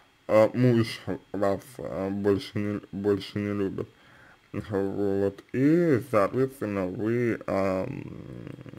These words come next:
также могли, вот, м, чувств-, э, ну, почувствовать, э, вследствие этого, э, значит, э, вы могли почувствовать, э, некую такую вот, м, пот-,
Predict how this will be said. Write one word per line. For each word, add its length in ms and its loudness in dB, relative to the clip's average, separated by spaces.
также 340 6
могли, 800 -4
вот, 240 -10
м, 720 -14
чувств-, 420 2
э, 140 4
ну, 160 6
почувствовать, 840 2
э, 500 -6
вследствие 560 0
этого, 480 0
э, 640 0
значит, 360 -6
э, 260 0
вы 140 0
могли 320 -2
почувствовать, 760 -4
э, 240 -6
некую 360 -4
такую 480 -6
вот, 160 -8
м, 180 -12
пот-, 220 -2